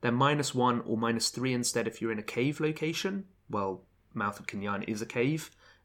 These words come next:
And we've got two Elder Things, minus three. If you fail, take a horror. And you'll see, looking at the list, that the big man on campus has returned for this second trip to the jungle. And that's partly because I've got one mental trauma, and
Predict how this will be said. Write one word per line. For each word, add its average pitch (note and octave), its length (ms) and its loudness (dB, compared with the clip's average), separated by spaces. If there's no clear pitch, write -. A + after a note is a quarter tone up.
And D3 220 4
we've C3+ 100 0
got - 140 -4
two C#3 180 2
Elder B2+ 200 4
Things, G2 280 -6
minus B2 400 2
three. A#2 320 0
If - 160 -8
you A2 60 -4
fail, A2+ 800 0
take - 460 -8
a - 20 -10
horror. - 600 -2
And B2+ 100 2
you'll C3 200 6
see, F3 440 4
looking A2+ 280 4
at A2 100 -4
the G#2 60 0
list, G#2+ 300 0
that - 120 -6
the G#2+ 60 -2
big C3+ 260 2
man B2+ 220 4
on A#2 100 0
campus A2+ 420 -4
has C3 460 -2
returned A2 720 0
for - 80 -8
this G2 200 -2
second G2+ 300 -4
trip - 260 -4
to - 80 -10
the G2+ 60 -4
jungle. F#2+ 560 -6
And G2 220 -6
that's - 300 0
partly C3 380 2
because C3 220 -4
I've B2 80 0
got B2 160 2
one A#2+ 180 4
mental B2 300 0
trauma, G2+ 520 0
and G2+ 180 -6